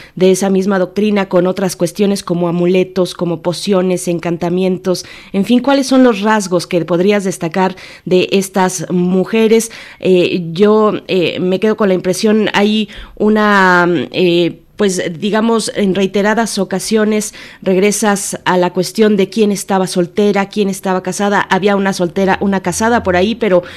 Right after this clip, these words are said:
iba para todos lados sola, mm, parecía ser soltera. La fortuna, la belleza, las parejas, el amor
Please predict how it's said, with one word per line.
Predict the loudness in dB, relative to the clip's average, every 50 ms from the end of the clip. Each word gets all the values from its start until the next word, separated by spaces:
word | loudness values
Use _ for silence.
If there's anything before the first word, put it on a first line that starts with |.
| -20 -16 -4
iba | 0 2 4 4 4
para | 2 0 0 2
todos | 2 2 2 4 4
lados | 4 4 4 2 2
sola, | 0 0 2 4 4 4 4 4 4 2 2 2
mm, | 2 4 4 2 2
parecía | 0 0 0 0 -2 0 0 0 0
ser | 0 -2 -4 -4
soltera. | -2 -2 -2 -2 0 0 2 2 4 4 4 2 2 0 -6 -14 -20 -8 -2
La | 2 2 2 2
fortuna, | 2 2 0 0 2 2 2 4 6 4 4 4 4
la | 4 4 2 4
belleza, | 4 2 2 2 2 4 4 4 4 2 0 0 0
las | 2 2 0 0 0
parejas, | 0 2 2 2 2 0 -2 -2 -2 0
el | 0 0
amor | 0 0 2 2 2 0 0